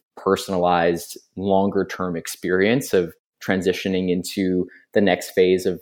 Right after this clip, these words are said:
of their service to the world. I have digital products that I sell, sort of lower ticket courses and things like that, that I've designed that are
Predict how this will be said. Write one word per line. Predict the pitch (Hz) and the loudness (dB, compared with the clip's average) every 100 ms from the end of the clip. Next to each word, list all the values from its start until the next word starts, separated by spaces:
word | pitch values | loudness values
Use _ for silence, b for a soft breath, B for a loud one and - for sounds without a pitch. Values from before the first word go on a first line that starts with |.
| - - | -8 0
of | 95 87 | 0 2
their | 90 | 0
service | - 101 95 92 - | 0 0 0 -2 -4
to | 85 | -8
the | 92 | -2
world. | 117 139 147 151 147 B B B _ - | 4 8 8 8 4 B B B _ -4
I | 85 | -2
have | 90 90 85 - - | 2 2 0 -8 0
digital | 104 107 95 | 2 4 0
products | - 110 113 117 - | 0 2 4 4 2
that | 113 | 2
I | 110 | 2
sell, | 107 113 107 104 | 4 4 6 4
sort | 104 | 2
of | 95 | -2
lower | 92 92 95 | 2 4 2
ticket | - 98 98 90 - _ _ | 0 0 4 4 2 _ _
courses | - 135 135 135 113 | 4 4 6 4 4
and | 104 | 2
things | 104 98 | 0 2
like | 92 90 | 2 2
that, | 92 95 92 | 2 2 2
that | 95 | 4
I've | 90 87 | 4 4
designed | - 92 90 92 95 | 2 2 4 2 2
that | 95 | 2
are | 92 | 4